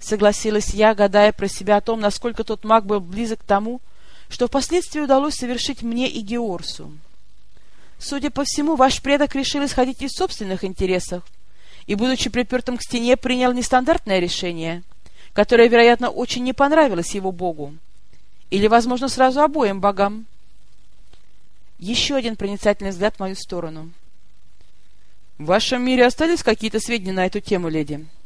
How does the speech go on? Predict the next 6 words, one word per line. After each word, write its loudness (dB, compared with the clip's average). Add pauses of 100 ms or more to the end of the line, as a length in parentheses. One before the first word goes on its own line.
(540)
Ни 0
малейших, 4 (460)
с -8
готовностью 0
откликнулась -6
я. 0